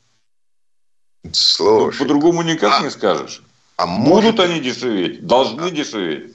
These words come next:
Speaker 1: а может, это такая предновогодняя замануха?
Speaker 2: Да,
Speaker 1: Ну,
Speaker 2: предновогодняя
Speaker 1: что,
Speaker 2: замануха
Speaker 1: что,
Speaker 2: в
Speaker 1: что,
Speaker 2: дилерских
Speaker 1: типа,
Speaker 2: салонах.
Speaker 1: да, что типа покупайте сейчас, потому что, э, н-, н-, не надо ждать, дешевле они все равно не будут.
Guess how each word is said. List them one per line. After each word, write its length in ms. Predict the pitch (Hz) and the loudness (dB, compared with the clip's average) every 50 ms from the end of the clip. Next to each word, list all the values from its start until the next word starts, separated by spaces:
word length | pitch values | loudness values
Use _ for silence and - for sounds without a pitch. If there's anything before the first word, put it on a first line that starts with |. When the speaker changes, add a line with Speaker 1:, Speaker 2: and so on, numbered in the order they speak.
| _ - | _ -8
Speaker 1:
а 140 | - 92 92 | -6 -4 -2
может, 260 | 95 123 156 156 - 151 | 0 0 0 0 0 0
это 160 | 147 - 120 | 0 0 -2
такая 360 | - - 135 131 - 156 139 - - | -2 -2 -2 0 2 0 0 0 0
предновогодняя 840 | - 123 120 117 120 131 135 147 143 127 147 147 135 123 110 101 | -4 -6 -4 -2 0 2 2 2 2 0 -2 -4 -2 -2 -2 -2
замануха? 760 | 92 - 95 90 90 90 92 120 165 190 - - - 87 - - - _ _ _ _ _ _ _ _ _ _ _ _ _ - - _ - | 0 0 0 0 0 0 0 2 0 0 0 0 -4 -4 -4 -6 -10 _ _ _ _ _ _ _ _ _ _ _ _ _ -20 -18 _ -4
Speaker 2:
Да, 160 | 87 90 87 | -2 0 0
Speaker 1:
Ну, 60 | 85 | 2
Speaker 2:
предновогодняя 600 | - 127 131 147 151 156 170 185 202 185 180 170 | 0 0 2 2 2 2 4 2 0 0 -2 -4
Speaker 1:
что, 120 | 135 156 | -4 -4
Speaker 2:
замануха 320 | 156 160 156 160 160 170 - | -2 0 0 0 -2 -4 -4
Speaker 1:
что, 80 | 160 | -4
Speaker 2:
в 40 | 151 | -4
Speaker 1:
что, 80 | 131 - 185 | -2 0 0
Speaker 2:
дилерских 160 | 165 160 196 175 180 160 | 2 2 4 4 2 2
Speaker 1:
типа, 60 | 135 131 - | 0 -2 -4
Speaker 2:
салонах. 520 | - 151 151 151 147 117 98 90 78 - - - _ _ _ _ _ | -2 -2 0 0 0 -2 -2 -4 -8 -12 -14 -20 _ _ _ _ _
Speaker 1:
да, 280 | - 113 135 92 - - - - | -4 0 0 0 0 -2 -6 -6
что 180 | - - 170 | -6 -4 -4
типа 240 | 165 - 185 175 170 | -4 -2 0 0 0
покупайте 760 | 175 - - - - 185 - - 180 139 120 - - - 101 101 | 0 0 -2 0 0 2 2 4 2 2 2 0 -4 -8 -8 -6
сейчас, 540 | - - 147 143 - - 214 208 202 - | -6 -6 -6 -4 0 2 2 2 2 0
потому 340 | - - 113 117 120 131 127 | -2 -4 -2 -2 -2 -2 -2
что, 140 | - - 131 | -2 -2 -2
э, 640 | 117 104 98 107 104 110 110 113 110 107 - - 104 | -2 -2 -4 -6 -4 -2 0 2 2 2 0 -2 -4
н-, 260 | 101 113 110 110 110 104 | -6 -4 -4 -4 -4 -4
н-, 180 | 107 110 113 113 | -4 -4 -2 0
не 160 | 123 135 160 | 2 2 4
надо 260 | 156 156 139 107 113 | 4 4 4 2 2
ждать, 320 | 104 107 113 180 180 147 120 | 0 2 2 2 2 2 0
дешевле 380 | 117 113 - 156 131 120 120 | -4 -2 0 0 2 2 2
они 140 | 113 107 107 | 0 -2 -2
все 160 | 104 - 120 | -2 0 0
равно 220 | 104 107 117 117 110 | 2 2 0 -2 -4
не 120 | 104 104 | -4 -4
будут. 520 | 95 90 92 82 73 67 65 - - - | -6 -4 -4 -4 -4 -4 -8 -10 -12 -20